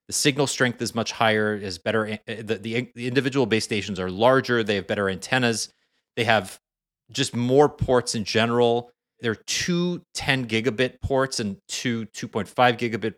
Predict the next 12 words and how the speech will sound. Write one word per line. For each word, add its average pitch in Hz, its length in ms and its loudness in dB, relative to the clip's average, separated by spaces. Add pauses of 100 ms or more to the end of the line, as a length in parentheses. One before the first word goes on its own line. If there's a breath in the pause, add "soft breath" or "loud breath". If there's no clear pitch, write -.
ports. - 440 -2 (320)
Wi-Fi 117 340 2
seven 110 340 -2
itself 110 520 0
allows 101 360 0
you 98 100 -8
to, 95 460 -8 (640)
you 113 140 -8
know, 98 100 -4
send 120 340 0
your 107 80 -2
signal 95 560 -4